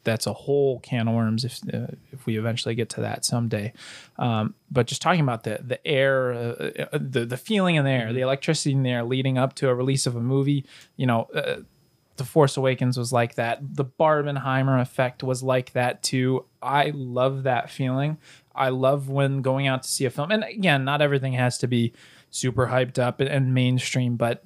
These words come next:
Speaker 1: to, to see the collective, uh, interest and enthusiasm
Speaker 2: Mm-hmm.
Speaker 1: for something like, like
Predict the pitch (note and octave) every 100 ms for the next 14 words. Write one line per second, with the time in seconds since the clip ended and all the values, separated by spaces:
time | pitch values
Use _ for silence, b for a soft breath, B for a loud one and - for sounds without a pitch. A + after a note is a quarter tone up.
0 | - - C#3 A#2+ - C3 - C#3+ C3+ -
1 | C3+ C3 - C3+ C3+ - - _ - A#2
2 | - C#3+ - F#3+ D3 - C3+ C3 - C3+
3 | B2 C3 C3+ B2 B2 A#2 A#2+ B2 A#2+ C3+
4 | A#2+ C#3 B2+ B2 A#2+ A#2 A#2+ B2+ B2+